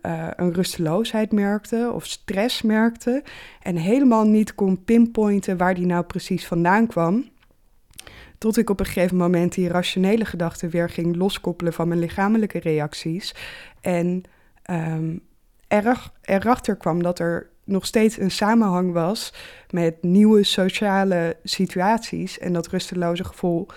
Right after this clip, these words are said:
Dus die angstreactie zat nog steeds in mijn lichaam zonder dat ik het door had. Ik kon het helemaal niet rationeel verklaren.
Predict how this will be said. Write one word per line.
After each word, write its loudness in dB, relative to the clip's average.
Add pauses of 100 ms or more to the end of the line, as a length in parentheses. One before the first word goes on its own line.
(520)
Dus -4
die -4
angstreactie 0
zat -6
nog -4
steeds -4
in -2
mijn 2
lichaam 0
zonder -2
dat -4
ik -8
het -4
door 0
had. -8
Ik -4
kon -4
het -6
helemaal 0
niet 0
rationeel -2
verklaren. -4